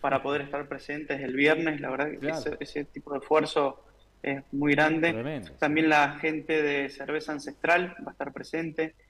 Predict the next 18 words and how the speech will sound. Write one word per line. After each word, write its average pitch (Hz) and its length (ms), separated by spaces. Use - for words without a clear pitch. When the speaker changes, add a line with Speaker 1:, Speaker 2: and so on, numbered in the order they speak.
Speaker 2:
Ujú. 113 280
Speaker 1:
Eh, 135 800
el 147 240
gin, 170 300
un 165 180
gin 165 200
nuevo 170 360
sanjuanino, 165 800
eh, 135 460
que 131 260
está 139 300
dando 143 260
mucho 139 260
que 139 60
hablar, 147 320
que - 100
es - 80
Cordillera. 160 640